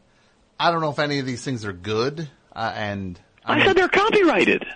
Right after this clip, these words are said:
Speaker 1: Uh, no, I, I heard you when you said that, but I, I don't feel like, what, am I supposed to read all of them? Uh, the, uh, Dog College or whatever it was you said?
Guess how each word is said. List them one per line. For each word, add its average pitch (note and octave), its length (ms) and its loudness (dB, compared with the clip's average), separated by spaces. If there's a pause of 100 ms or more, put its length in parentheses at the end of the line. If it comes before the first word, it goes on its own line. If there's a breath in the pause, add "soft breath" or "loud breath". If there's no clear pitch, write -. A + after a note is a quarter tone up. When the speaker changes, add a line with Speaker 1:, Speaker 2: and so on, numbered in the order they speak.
(100)
Speaker 1:
Uh, A3 80 -4
no, C4 160 4
I, F3+ 420 2
I - 40 4
heard F3 340 2
you F2+ 160 -8
when G#2 240 -6
you G2+ 80 -6
said F#2 300 -6
that, F2+ 160 -12
but C#3 160 2
I, C3+ 200 2
I E3+ 40 2
don't G3 220 -4
feel G3 160 -2
like, C3+ 200 0 (580 soft breath)
what, D#3+ 160 4
am C#3+ 100 2
I C3+ 80 4
supposed C#3 220 -4
to D3 80 0
read C#3+ 380 0
all C#3 320 6
of D#3+ 80 0
them? F3+ 400 -2
Uh, A2 480 2
the, G#2 360 -6
uh, G2+ 40 -8 (120)
Dog C3+ 380 2
College E3 600 2
or A#2 120 -2
whatever D3 360 0
it D#3 80 2
was E3 340 0
you F3 100 -8
said? F3 400 -6